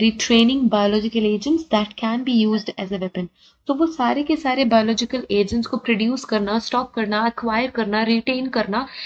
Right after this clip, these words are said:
इन सभी पे ban लगा दिया गया। और वो सारे के सारे possible, अ, biological agents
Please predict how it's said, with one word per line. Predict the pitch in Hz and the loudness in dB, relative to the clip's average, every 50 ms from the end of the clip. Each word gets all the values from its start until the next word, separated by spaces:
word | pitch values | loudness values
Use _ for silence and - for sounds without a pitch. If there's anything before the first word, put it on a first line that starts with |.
| - - - | -16 -8 -2
इन | - 269 262 | 0 0 0
सभी | 262 - - 220 208 190 226 226 | -2 -2 -2 0 0 2 0 -2
पे | 220 226 214 | -2 -4 -4
ban | 190 202 196 196 196 | -4 -4 -4 -4 -4
लगा | 202 196 180 180 180 | -6 -6 -6 -6 -6
दिया | 175 180 196 190 185 | -6 -6 -6 -6 -6
गया। | 180 190 196 196 190 - - _ _ _ | -6 -6 -8 -8 -10 -12 -20 _ _ _
और | 233 202 | -4 -2
वो | 254 247 | -2 -2
सारे | - - - 196 196 208 247 | -2 -4 -2 -2 -2 -2 -2
के | 247 269 262 | -4 -4 -4
सारे | 247 269 240 233 240 | -4 -4 -4 -4 -4
possible, | 240 - 220 208 202 - - 220 202 220 220 214 220 214 | -4 -2 -2 -2 -2 -2 -6 -4 -2 0 0 0 0 0
अ, | - - 196 196 | -2 -2 -4 -2
biological | 190 196 196 190 202 190 208 214 - 208 196 | -2 -2 -2 -2 -2 -2 -2 -4 -2 -2 -2
agents | 196 196 196 - 208 220 226 - | -2 -2 0 0 -2 -2 -2 -4